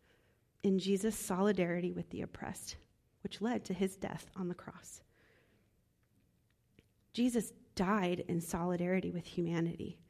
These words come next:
He died opposing structures that hurt people,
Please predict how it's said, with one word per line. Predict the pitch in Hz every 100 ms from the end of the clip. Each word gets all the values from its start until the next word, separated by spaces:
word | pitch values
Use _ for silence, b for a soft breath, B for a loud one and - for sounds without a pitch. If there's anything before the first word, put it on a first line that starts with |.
| b b
He | 208 190
died | - 208 202 202 175 165 -
opposing | - - 214 226 226 190
structures | - 196 190 - 180 175
that | - -
hurt | - 190 -
people, | - 175 190 -